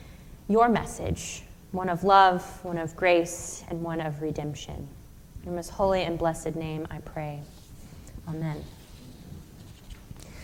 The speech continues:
Seems only fitting this week to speak of faithfulness, for we are ending and nearing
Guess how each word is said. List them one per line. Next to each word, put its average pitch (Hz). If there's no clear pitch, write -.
Seems 294
only 339
fitting 302
this 247
week 233
to 226
speak -
of 208
faithfulness, 165
for 233
we 247
are 269
ending 311
and 233
nearing 226